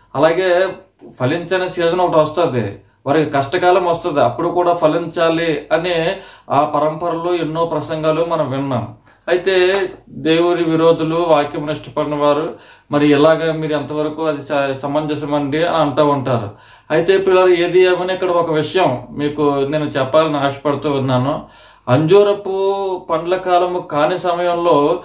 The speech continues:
సృష్టికర్త అక్కడికి వెళ్ళి అంజూరపు చెట్టును ఎందుకు శపించాడు అని చాలా మంది ప్రశ్న,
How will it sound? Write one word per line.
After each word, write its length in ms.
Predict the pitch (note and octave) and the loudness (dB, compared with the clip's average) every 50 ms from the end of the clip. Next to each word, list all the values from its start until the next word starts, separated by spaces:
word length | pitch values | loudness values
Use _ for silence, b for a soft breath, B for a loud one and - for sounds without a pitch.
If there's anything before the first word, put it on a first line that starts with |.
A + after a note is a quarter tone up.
| B B B B - - | B B B B -4 -4
సృష్టికర్త 520 | C#3+ C3 - F#3 F3+ F#3 F#3+ F#3 - - | -4 -2 -2 -2 2 2 2 2 4 2
అక్కడికి 340 | F3+ E3+ F3 F3 E3+ E3 E3 | 0 2 2 0 0 0 0
వెళ్ళి 580 | E3 D#3+ D#3+ D#3 D#3+ E3+ F3 E3+ E3+ F#3 F#3 | 2 2 2 2 2 2 2 2 2 2 2
అంజూరపు 640 | - E3+ C#3+ C#3 C#3 D3+ E3+ E3+ F3+ - - - - | 2 0 0 0 0 2 2 2 2 0 -2 -2 -4
చెట్టును 280 | F3 - - E3+ F3 F3+ | -4 -4 -4 -6 -4 -4
ఎందుకు 300 | F3+ E3 D3 D3 D#3 D3+ | -2 -2 -2 0 -2 -2
శపించాడు 1000 | D3+ D#3+ D3 - D3+ D3 D3 - - C#3 C3 C3 B2+ C#3 D3 D3+ C#3 A2+ A2+ - - | -2 -2 -2 -2 0 -2 -2 -2 0 0 0 2 2 2 2 2 2 0 -2 -4 -4
అని 240 | - D#3 F#3 G3 F#3+ - - - _ D3+ | -4 -2 -2 -2 -4 -8 -10 -6 _ 2
చాలా 200 | C#3+ C#3+ D3+ D3 | 4 4 4 2
మంది 580 | D3 D3 D3 D3 C#3 C#3+ C#3+ C#3 C3+ C3+ C3+ B B B B B B _ | 2 0 -2 -2 0 -2 0 0 0 -2 -4 B B B B B B _
ప్రశ్న, 440 | C3 C#3 C3+ - D3 C#3+ A#2 G#2+ G#2+ | -2 -2 -2 0 -2 -2 -2 -2 -4